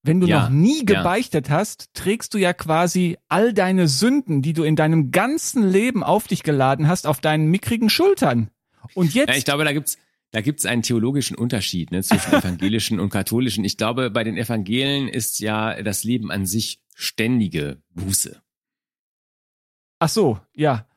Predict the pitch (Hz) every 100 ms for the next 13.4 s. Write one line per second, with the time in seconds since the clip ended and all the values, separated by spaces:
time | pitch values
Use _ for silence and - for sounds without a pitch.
0 | - 180 - 220 - 151 180 180 180 143
1 | 156 202 247 226 202 196 180 170 196 214
2 | - 165 - 175 160 156 190 202 196 -
3 | - 180 175 175 160 156 135 151 - 180
4 | 180 170 160 - - - 151 147 127 147
5 | 156 160 131 120 113 - _ _ _ _
6 | _ _ _ _ _ _ _ 147 156 180
7 | - 143 147 139 127 135 131 131 113 131
8 | 104 156 - 156 - 127 - 123 117 113
9 | 113 127 95 104 95 82 73 - - 80
10 | 95 135 - _ 127 143 165 151 156 131
11 | 127 131 131 113 98 107 - 85 71 92
12 | 135 156 156 - 143 139 131 120 127 123
13 | 120 120 110